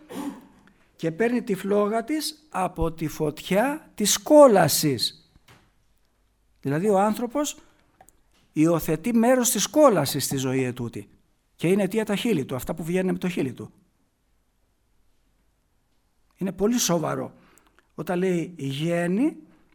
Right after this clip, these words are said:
Φλογιζομένοι από τις γέννεις, η φωτιά έρχεται από την κόλαση.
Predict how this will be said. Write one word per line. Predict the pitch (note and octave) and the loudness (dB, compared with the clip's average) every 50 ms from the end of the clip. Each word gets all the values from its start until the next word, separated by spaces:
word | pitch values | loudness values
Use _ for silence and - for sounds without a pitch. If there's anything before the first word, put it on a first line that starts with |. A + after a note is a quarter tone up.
| _ _ _ _ _ _ _ _ _ _ _ _ _ - | _ _ _ _ _ _ _ _ _ _ _ _ _ -10
Φλογιζομένοι | C3 C3+ C#3 C#3 B2 C#3 D3 D#3+ F#3 F#3+ F3 | -6 -6 -6 -6 -6 -6 -2 -2 0 0 0
από | D#3+ - C#3+ C3+ | -2 -2 -6 -6
τις | - C#3 B2 | -4 -6 -6
γέννεις, | B2+ B2 C#3 D#3+ E3+ F#3+ A3 C4+ D#4 D4+ - - - | -4 -4 -2 0 0 2 2 2 0 0 -2 -6 -6
η | D#3+ | -8
φωτιά | D3+ - D#3+ D#3 - G#3+ G#3 | -6 -4 -6 -6 -4 -2 -2
έρχεται | A3+ G#3+ - G3 G3+ | -2 -4 -4 -6 -6
από | F3+ - | -6 -4
την | F#3 D#3 | -4 0
κόλαση. | C#3 F3+ F#3 E3 B2+ A#2+ A2+ - - - A2 - | 2 4 4 4 2 -2 -4 -8 -8 -10 -12 -18